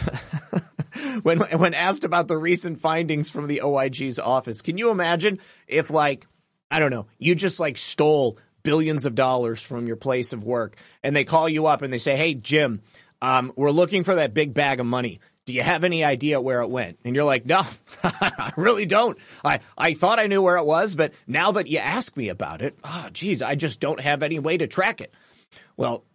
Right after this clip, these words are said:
that's not acceptable. You know what, uh, boss,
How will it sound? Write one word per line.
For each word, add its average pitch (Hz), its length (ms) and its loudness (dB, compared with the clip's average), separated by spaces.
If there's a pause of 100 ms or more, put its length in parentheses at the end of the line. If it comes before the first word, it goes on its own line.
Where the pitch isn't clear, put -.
that's 139 220 -4
not 156 160 0
acceptable. 151 640 -4
You 240 200 2
know 269 120 4
what, 269 280 2
uh, 233 200 -2
boss, 226 360 2